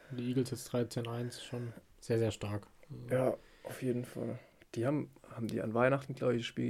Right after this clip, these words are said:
Speaker 2: gegen die Cowboys. Das wird sehr, sehr interessant.
Speaker 1: Gut, aber dann geht's ja für beide im Prinzip um nichts mehr, oder?
Speaker 2: Es ist ein Prestigeduell, da geht's um, immer um
Speaker 1: Na
Speaker 2: was.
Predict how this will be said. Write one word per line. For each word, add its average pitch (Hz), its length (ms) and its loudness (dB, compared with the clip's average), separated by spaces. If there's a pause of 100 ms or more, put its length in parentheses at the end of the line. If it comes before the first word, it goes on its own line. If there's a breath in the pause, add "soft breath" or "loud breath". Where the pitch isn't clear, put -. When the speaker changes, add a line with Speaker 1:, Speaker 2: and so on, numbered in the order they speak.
Speaker 2:
gegen - 40 0
die 113 120 -4
Cowboys. 117 420 6
Das 104 140 -6
wird - 160 -2
sehr, 104 220 0
sehr 104 180 0
interessant. 107 540 -10 (680)
Speaker 1:
Gut, 123 120 -4
aber 110 80 2
dann 107 120 0
geht's 120 200 2
ja 127 60 6
für 120 120 6
beide 117 340 6
im 113 100 2
Prinzip 113 340 -8
um 113 80 -4
nichts 135 240 -8
mehr, 104 200 -2
oder? 123 220 -4 (420)
Speaker 2:
Es 117 80 -6
ist 117 180 0
ein 117 80 -6
Prestigeduell, 110 720 -2
da 110 100 2
geht's 107 240 -2
um, 117 180 -4
immer 113 300 2
um 113 80 2
Speaker 1:
Na 113 80 2
Speaker 2:
was. 107 140 4